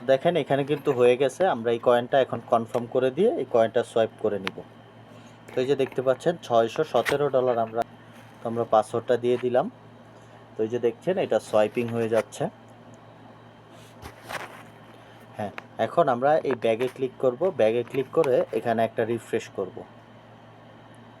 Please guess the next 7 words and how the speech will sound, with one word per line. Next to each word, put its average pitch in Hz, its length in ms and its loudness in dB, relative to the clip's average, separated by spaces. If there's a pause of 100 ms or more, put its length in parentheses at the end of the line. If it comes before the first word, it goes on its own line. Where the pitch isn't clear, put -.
(540)
আচ্ছা, - 260 -14 (1200)
তো 120 200 0
এই 139 120 0
যে - 240 -2
দেখতে 131 300 0
পাচ্ছেন 135 400 0
আমাদের 117 320 0